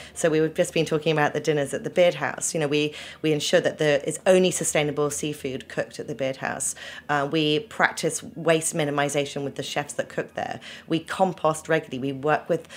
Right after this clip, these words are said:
food, um, recycling, uh, food, uh, rethink. So we're really walking the talk now, and I'm, I'm, I'm delighted about that.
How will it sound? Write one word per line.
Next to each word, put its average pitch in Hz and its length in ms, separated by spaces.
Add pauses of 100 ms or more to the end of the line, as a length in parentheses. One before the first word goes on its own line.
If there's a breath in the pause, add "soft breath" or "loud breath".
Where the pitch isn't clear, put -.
(140 loud breath)
food, 165 420
um, 143 280
recycling, 147 840
uh, 131 180
food, 147 480
uh, 92 300
rethink. 151 420
So 175 220 (240 loud breath)
we're 190 160
really 180 400
walking 151 380
the 139 60
talk - 240
now, 135 140
and 139 80
I'm, 143 220
I'm, 143 400
I'm 139 160
delighted 135 480
about 123 220
that. - 300